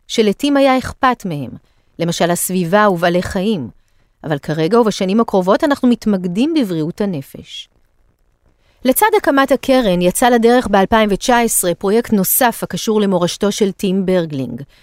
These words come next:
ביוני אותה שנה יצא לאור האלבום טים, שהורכב מחומרים שאביצ'י עבד עליהם לפני מותו,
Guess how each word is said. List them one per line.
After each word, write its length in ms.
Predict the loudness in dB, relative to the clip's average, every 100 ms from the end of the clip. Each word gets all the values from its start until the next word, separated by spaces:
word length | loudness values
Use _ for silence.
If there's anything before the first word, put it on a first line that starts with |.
| _ _ _ -4
ביוני 440 | 0 2 4 2
אותה 200 | 0 -2
שנה 380 | -4 -4 0 2
יצא 300 | 2 2 2
לאור 280 | 4 4 2
האלבום 380 | 0 2 0 0
טים, 360 | -2 -2 -2 -6 _ _ _
שהורכב 400 | -4 -2 0 0
מחומרים 460 | 2 2 0 2 0
שאביצ'י 520 | 2 0 0 0 0
עבד 240 | 2 2 2
עליהם 260 | 2 0
לפני 280 | -2 -4 -4
מותו, 440 | -4 -4 0 0